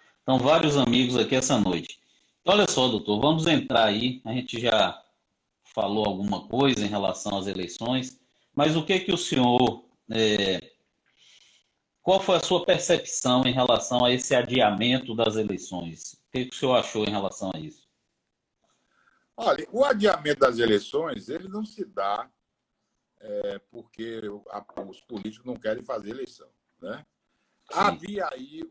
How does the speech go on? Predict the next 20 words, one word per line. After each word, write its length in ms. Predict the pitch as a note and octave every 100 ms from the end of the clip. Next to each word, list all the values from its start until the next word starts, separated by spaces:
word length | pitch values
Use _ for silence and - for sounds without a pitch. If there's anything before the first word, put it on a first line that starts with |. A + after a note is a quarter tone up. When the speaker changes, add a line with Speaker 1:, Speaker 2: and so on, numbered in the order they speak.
| _
Speaker 2:
uma 320 | C#3 B2 A2+
perspectiva 680 | G2+ A#2+ - B2+ B2 _ C#3
muito 280 | D#3 G3 F#3+
ruim, 340 | D3+ A#2+ G2+ -
ao 160 | A2+ G#2+
meu 180 | G2
ver, 240 | F2+ F#2+ B2+
que 220 | - A#2
era 400 | G#2 B2 C#3 D3 _ _ _
a 120 | G2+
coincidência 760 | - D#3+ D#3+ - G#2 D3+ -
de 80 | F#3
mandato 460 | G3+ - E2 D#2 - _ _ _ _ _ _ _
pra 120 | G2 F#2+
dois 240 | G#2+ F#2+
mil 140 | F#2+
e 80 | A2+
vinte 240 | B2 C3+ -
e 60 |
dois, 340 | E2+ D2 -